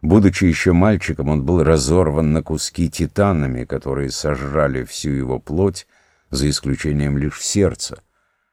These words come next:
Одни говорят, что сердце было отдано Зевсом Семеле,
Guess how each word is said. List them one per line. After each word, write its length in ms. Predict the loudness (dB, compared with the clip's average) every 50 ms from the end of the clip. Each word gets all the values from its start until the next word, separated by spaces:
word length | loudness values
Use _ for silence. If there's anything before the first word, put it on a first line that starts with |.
| _ _ _ _ _ _ _ 0
Одни 380 | 2 4 6 6 6 6 6
говорят, 400 | 6 6 4 4 4 4 2 2
что 220 | 0 0 2 2 2
сердце 560 | 2 2 4 4 4 4 2 0 0 0 2
было 240 | 4 4 4 4 2 2 0
отдано 500 | 0 0 0 2 0 0 0 2 0 0
Зевсом 580 | 0 0 0 0 0 -2 -4 -2 -2 -2 -2
Семеле, 760 | -2 -2 -2 0 2 2 4 4 4 2 2 0 -4 -6 -12